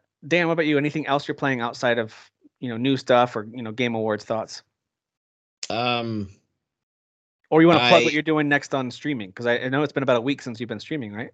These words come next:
Speaker 2: Yeah, I meant to. Uh, th-, this week I, I, um, was gonna wrap up with the post-game content of Super Mario R P G, but I didn't. Um, and also just because,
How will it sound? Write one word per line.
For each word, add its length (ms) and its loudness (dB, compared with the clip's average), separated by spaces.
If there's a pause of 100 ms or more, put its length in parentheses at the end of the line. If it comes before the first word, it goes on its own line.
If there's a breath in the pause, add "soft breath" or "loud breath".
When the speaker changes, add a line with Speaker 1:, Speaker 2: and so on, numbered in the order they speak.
(800)
Speaker 2:
Yeah, 240 4
I 120 2
meant 240 0
to. 220 0
Uh, 220 0
th-, 200 -14
this 300 -2
week 200 0
I, 380 4
I, 280 0
um, 460 -6 (360)
was 220 -2
gonna 340 0 (340)
wrap 260 0
up 260 0
with 160 -4
the 100 0 (160)
post-game 920 0
content 480 0
of 220 0
Super 180 -4
Mario 200 2
R 40 2
P 140 0
G, 160 2
but 100 0
I 80 2
didn't. 420 0
Um, 500 -4 (260)
and 180 0
also 320 2
just 300 -6 (300)
because, 760 -2